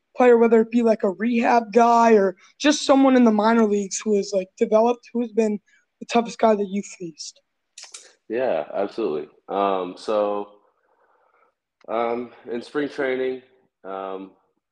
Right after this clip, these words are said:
Speaker 2: obviously we always face, uh, a guys, guys quite a bit older than me.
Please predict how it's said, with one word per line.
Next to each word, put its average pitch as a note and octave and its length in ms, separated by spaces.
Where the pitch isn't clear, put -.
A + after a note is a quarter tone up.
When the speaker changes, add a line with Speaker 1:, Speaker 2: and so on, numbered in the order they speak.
Speaker 2:
obviously F#2+ 380
we F#2 160
always F2+ 220
face, - 580
uh, E2+ 400
a E2+ 60
guys, F2 480
guys F#2 240
quite F#2 220
a F2+ 40
bit F2+ 140
older F2 240
than E2+ 180
me. E2+ 300